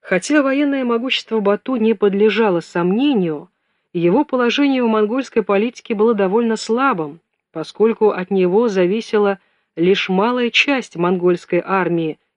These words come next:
и родовых вождей. По необходимости он заключил политический союз с сыном Талуя Мунке, своим близким другом еще со времен Европейской кампании.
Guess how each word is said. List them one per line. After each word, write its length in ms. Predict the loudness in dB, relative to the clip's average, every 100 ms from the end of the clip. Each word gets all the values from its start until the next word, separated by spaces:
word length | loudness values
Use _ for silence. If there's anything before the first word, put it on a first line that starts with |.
| -2
и 100 | 0
родовых 500 | 2 0 0 0 -2
вождей. 580 | -2 -2 0 -2 -2 _ _ _ _ _ -2
По 60 |
необходимости 880 | 0 0 -2 -2 0 0 0 -4 -4
он 280 | 0 2 2
заключил 540 | 0 0 0 2 0
политический 680 | 2 0 0 -4 -12 -10 -8
союз 640 | -4 -2 0 0 -2 -4 -20 _ _
с 200 | -20 -4
сыном 420 | 2 4 4 -2 -6
Талуя 640 | -2 0 2 4 4 2 -2
Мунке, 760 | -2 0 -2 -2 0 2 0 -10 _ _
своим 360 | -12 -2 0 2
близким 500 | 2 0 0 -2 0
другом 480 | 2 0 2 -2 -4 _ _ -6
еще 360 | -2 2 2
со 200 | 0 2
времен 420 | 2 4 4 2 0
Европейской 760 | 0 0 -2 0 -2 -2 -6
кампании. 760 | -4 -4 -4 -4 -6 -8 -14 -20